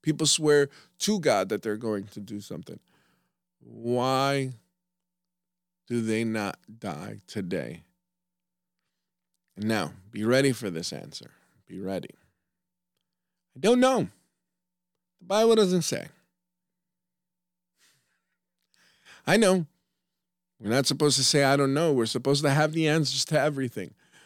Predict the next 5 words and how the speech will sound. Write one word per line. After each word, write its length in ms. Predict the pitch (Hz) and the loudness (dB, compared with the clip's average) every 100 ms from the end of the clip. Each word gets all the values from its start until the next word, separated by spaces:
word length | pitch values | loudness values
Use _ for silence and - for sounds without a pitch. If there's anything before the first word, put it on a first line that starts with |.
| _ _ - | _ _ -6
Uh, 300 | 110 104 - | -2 0 -2
no. 280 | 120 117 92 _ _ _ _ _ _ _ _ - | -2 -2 -4 _ _ _ _ _ _ _ _ -8
No 260 | 127 143 131 | 2 4 4
one 180 | 92 | 2
knows. 380 | 60 64 - - | -4 -10 -10 -16